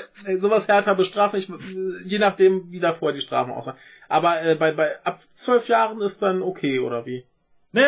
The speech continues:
Speaker 2: nee, die, die, äh, Strafen für Vergewaltigung von weiblichen Personen über zwölf Jahren werden auch angehoben.
Speaker 1: Ah, okay.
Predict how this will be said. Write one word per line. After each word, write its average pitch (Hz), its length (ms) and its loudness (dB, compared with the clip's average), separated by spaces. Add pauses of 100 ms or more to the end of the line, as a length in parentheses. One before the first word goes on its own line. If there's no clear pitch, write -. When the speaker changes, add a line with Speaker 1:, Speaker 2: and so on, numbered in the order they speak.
Speaker 2:
nee, 254 680 -2
die, 196 200 -4
die, 180 300 -2
äh, 165 120 2
Strafen 165 380 -2
für 170 160 2
Vergewaltigung 170 600 2
von 127 240 -6
weiblichen 202 440 -2
Personen 214 360 -4
über 220 120 0
zwölf 202 280 -4
Jahren 190 260 0
werden 185 140 -2
auch 135 140 -2
angehoben. 131 600 -8 (120)
Speaker 1:
Ah, 202 160 4
okay. 117 340 -2